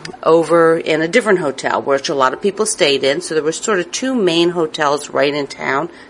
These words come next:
There may have been a third. Um, uh, so the one with the, all the workshops had big, beautiful rooms, tons of space,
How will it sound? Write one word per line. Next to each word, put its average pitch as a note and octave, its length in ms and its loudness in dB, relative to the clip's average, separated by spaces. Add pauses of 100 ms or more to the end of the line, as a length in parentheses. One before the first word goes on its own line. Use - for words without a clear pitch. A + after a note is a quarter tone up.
There G3 100 -8
may C4+ 100 2
have A3 120 0
been D#3 140 2
a C#3+ 60 0
third. G2+ 520 -2 (520)
Um, E2+ 380 -4 (340)
uh, G#2+ 240 -2
so F3 360 4
the E3+ 120 -2
one G#3+ 300 2
with F#3 240 0
the, D3+ 220 -4 (260)
all E3+ 160 4
the E3 100 2
workshops D#3+ 920 0
had D3+ 300 -4 (160)
big, A3+ 560 2 (160)
beautiful G#3 880 0
rooms, C3+ 540 0
tons B3+ 600 -2
of D3 120 -2
space, B2 600 -2